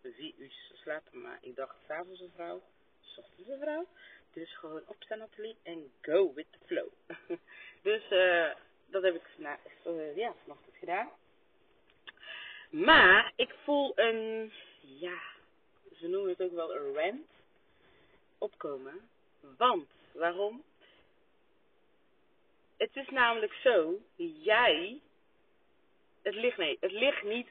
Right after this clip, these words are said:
aan geld dat jij geld tekort komt, dat jij, eh, de maand niet rond kan komen, of,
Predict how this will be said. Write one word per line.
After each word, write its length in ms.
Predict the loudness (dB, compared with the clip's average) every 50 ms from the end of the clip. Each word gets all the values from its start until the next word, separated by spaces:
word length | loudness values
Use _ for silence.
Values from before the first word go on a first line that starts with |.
| _ _
aan 180 | -4 -4 -4 -4
geld 480 | -8 -12 0 2 4 4 4 2 0 -6 _ _ _ _ _ _ _ _ _ _ _ _ _ _ _ _
dat 220 | 2 2 2 2 2
jij 300 | 0 2 2 0 -4 -8 _ _
geld 320 | -14 -2 0 0 0 0 -2
tekort 300 | -8 -2 0 0 0 -2 -6
komt, 360 | -6 -6 -6 -6 -12 -16 -20 -20 _ _ _ _ -20 _ _ _ _
dat 280 | 0 0 0 -2 -4
jij, 440 | -6 -4 -4 -4 -4 -6 -8 -12 -18 _ _ _ _ _
eh, 100 | -12 -10 -8 -8 -8 -10 -12 -14 -16 -20 _ _ _ _ _ _ _
de 100 | -6 -2
maand 280 | 0 0 0 0 -2
niet 220 | -4 -6 -6 -6 -12
rond 200 | -14 -14 -16 -16
kan 200 | -16 -16 -16 -12
komen, 600 | -10 -8 -6 -6 -8 -10 -12 -16 -18 -18 -20 -20 _ _ -20 -20 -20 _ _ _
of, 280 | -6 -4 -4 -6 -8